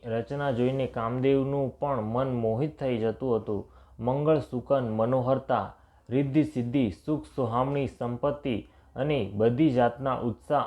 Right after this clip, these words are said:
આનંદ જાણે સહજ સ્વાભાવિક સુંદર શરીર ધરી ધરી દશરથજીના ઘરમાં છવાઈ ગયા છે. શ્રી રામચંદ્રજી અને સીતાજીના દર્શનો માટે ભલા કહો કોને લાલસા નહીં હોય.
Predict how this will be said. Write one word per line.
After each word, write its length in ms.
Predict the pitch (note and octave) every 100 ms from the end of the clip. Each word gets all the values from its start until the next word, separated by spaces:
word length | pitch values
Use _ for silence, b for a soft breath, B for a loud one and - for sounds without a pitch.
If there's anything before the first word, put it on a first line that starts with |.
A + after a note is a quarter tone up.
| G#2+
આનંદ 420 | A#2 C3+ C3 G2+
જાણે 320 | A2+ B2+ C3+
સહજ 400 | A2 B2 B2 C3 -
સ્વાભાવિક 560 | A2+ G#2 A2 A#2+ C#3 -
સુંદર 420 | B2+ A#2+ B2+ C3
શરીર 400 | - A#2+ B2+ C#3
ધરી 460 | G#2+ A2 A#2+ B2+ B2+ - A#2
ધરી 320 | A2+ B2 A#2 - b b b b
દશરથજીના 760 | A#2 A#2+ A#2+ D#3 C#3+ C3+ C#3+ C#3
ઘરમાં 380 | A2 A2 A#2 C3
છવાઈ 420 | - G#2+ G#2+ C3
ગયા 280 | C3 A2 A#2+
છે. 240 | B2 A2+ G2 - b b b -
શ્રી 140 | C3+
રામચંદ્રજી 840 | C3+ D3 D#3+ D#3+ D3+ C#3+ C#3 C#3 G#2+ -
અને 240 | C#3 D3
સીતાજીના 720 | B2+ B2 A#2+ C#3 C3+ C#3 C#3
દર્શનો 520 | A#2+ A2+ G#2+ C#3 C#3
માટે 320 | C3+ B2+ B2 C3+
ભલા 360 | G#2+ A2+ B2+
કહો 340 | A#2+ - A#2 B2
કોને 380 | - A2+ C3
લાલસા 460 | B2 G#2+ G2+ G2 B2+
નહીં 340 | A2 G#2+ C3
હોય. 180 | B2+ G2